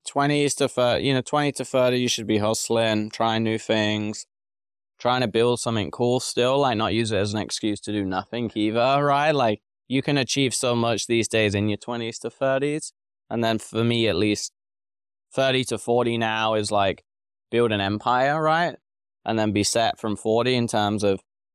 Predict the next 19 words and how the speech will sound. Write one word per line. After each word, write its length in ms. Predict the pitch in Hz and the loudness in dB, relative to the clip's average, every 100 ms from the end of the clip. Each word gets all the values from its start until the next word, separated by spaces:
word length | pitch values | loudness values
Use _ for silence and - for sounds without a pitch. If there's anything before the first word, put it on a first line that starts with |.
| - | -2
you 100 | 175 | 0
know, 120 | 127 | 2
at 40 | 123 | 2
least 220 | 135 - | 0 0
financially 680 | 123 117 117 107 127 117 117 | 0 0 0 -2 0 2 2
and 120 | 110 | 2
everything's 380 | 107 110 101 - | 0 0 -4 -2
good 320 | 113 110 110 | 0 2 2
and 240 | 104 101 | 0 -2
stable 600 | - - 107 107 107 110 104 | -4 0 2 2 2 0 0
and 100 | 101 | -2
I 40 | |
have 280 | 104 101 95 | 0 -2 -4
C 360 | - 113 104 | -2 0 2
E 40 | 104 | 2
Os 340 | 98 98 101 | 2 2 0
and 140 | 98 95 | -2 -4
C-suites 1000 | - 107 98 104 98 98 101 95 - | -4 -4 -4 -2 0 2 0 -4 -6
and 220 | 98 92 | -6 -6